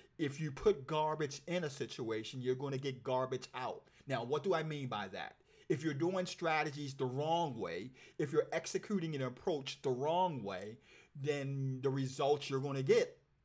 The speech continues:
is gonna be limited. So you as that thought provider, you as that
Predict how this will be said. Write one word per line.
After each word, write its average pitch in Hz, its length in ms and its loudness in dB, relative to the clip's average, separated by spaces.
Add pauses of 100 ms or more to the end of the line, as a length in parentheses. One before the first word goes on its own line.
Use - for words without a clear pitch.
(140)
is 127 80 -4
gonna 143 140 -2
be 143 120 -2
limited. 175 420 -4 (500)
So 156 180 6
you 175 440 2
as 175 240 2
that 160 340 2
thought 175 240 0
provider, 110 680 -2 (120)
you 151 320 -4
as 156 240 -4
that 147 340 -2